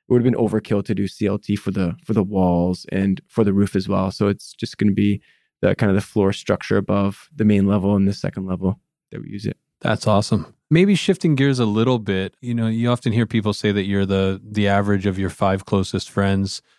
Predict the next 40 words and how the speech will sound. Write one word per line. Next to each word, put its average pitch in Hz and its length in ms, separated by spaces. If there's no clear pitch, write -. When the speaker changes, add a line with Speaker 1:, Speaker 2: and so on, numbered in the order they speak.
Speaker 2:
You 110 300
being 107 420
in 104 140
your 98 140
family, 101 680
you've 110 160
got 127 140
a 107 40
lot 101 160
of 101 80
people 101 380
and 92 100
wisdom 95 380
to 87 80
draw 95 260
on. 92 380
What, 151 200
what 151 160
would 190 140
be 185 80
your 147 160
advice 107 340
for 104 140
people 104 380
that 95 180
maybe 98 320
don't 107 200
have 104 280
those 98 240
channels 98 500
or 95 80
connections 95 640
or 90 80
just - 320
that, 95 320
that 98 220
knowledge 98 480
in 92 160
their 92 240
sphere? 98 580